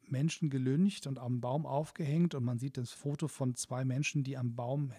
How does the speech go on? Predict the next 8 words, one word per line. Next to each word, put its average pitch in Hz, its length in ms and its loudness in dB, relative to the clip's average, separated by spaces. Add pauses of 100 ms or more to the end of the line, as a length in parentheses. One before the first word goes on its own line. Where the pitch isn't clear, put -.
(180)
äh, 123 220 -2
tot 139 380 -4
hängen 151 280 4
und 131 160 0
me-, 123 120 -2
eine 127 160 -2
Menschentraube 143 760 0
darunter, 151 600 2